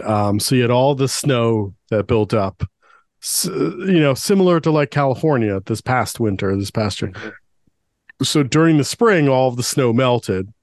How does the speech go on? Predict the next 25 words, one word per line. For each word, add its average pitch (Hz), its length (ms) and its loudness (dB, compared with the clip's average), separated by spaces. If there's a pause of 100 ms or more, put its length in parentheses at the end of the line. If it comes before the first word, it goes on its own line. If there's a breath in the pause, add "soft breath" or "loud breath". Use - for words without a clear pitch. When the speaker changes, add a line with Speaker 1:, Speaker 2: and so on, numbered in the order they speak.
(380 loud breath)
Speaker 1:
The 123 80 -4
ground 131 640 2 (1300)
is, 127 520 2 (320)
uh, 110 380 2 (220)
so 160 200 2
this 170 260 2
is - 40 -6
the 156 60 -2
thing, 160 240 4
when 131 80 2
the 120 80 0
ground 139 360 2
dries 117 380 0
out, 135 220 2
right, 117 320 0 (520 loud breath)
it, 131 220 -2
it 131 140 -2
takes - 420 -2
longer 127 880 0 (220)
to, 104 280 -2 (120)
to, 104 560 0 (580)
to 113 140 -4
wet 117 400 0 (100)
and 104 260 -2
undry, 95 800 -2